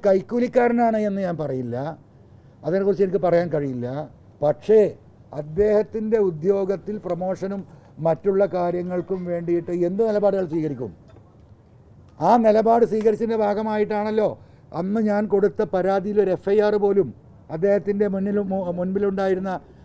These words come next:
എസ് പിക്കെതിരെ എടുക്കാതിരുന്നത്. ആ ശശിധരൻ സത്യസന്ധനാണ് എന്ന് ആവർത്തിച്ച് ആവർത്തിച്ച് ആരെങ്കിലും പറയുന്നുണ്ടെങ്കിൽ എൻ്റെ മുൻപിലുള്ള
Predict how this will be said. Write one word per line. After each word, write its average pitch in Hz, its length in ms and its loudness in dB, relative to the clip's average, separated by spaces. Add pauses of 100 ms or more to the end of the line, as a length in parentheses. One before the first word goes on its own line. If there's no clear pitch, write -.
(140)
എസ് 151 120 -6
പിക്കെതിരെ 196 360 -2
എടുക്കാതിരുന്നത്. 190 580 -2 (1120)
ആ 202 40 4 (160)
ശശിധരൻ 208 500 0
സത്യസന്ധനാണ് 202 760 -2
എന്ന് 202 160 -6 (480)
ആവർത്തിച്ച് 196 420 -2 (100)
ആവർത്തിച്ച് 190 440 -2
ആരെങ്കിലും 190 420 -2
പറയുന്നുണ്ടെങ്കിൽ 170 680 -2 (520)
എൻ്റെ 190 540 0 (100)
മുൻപിലുള്ള 202 640 0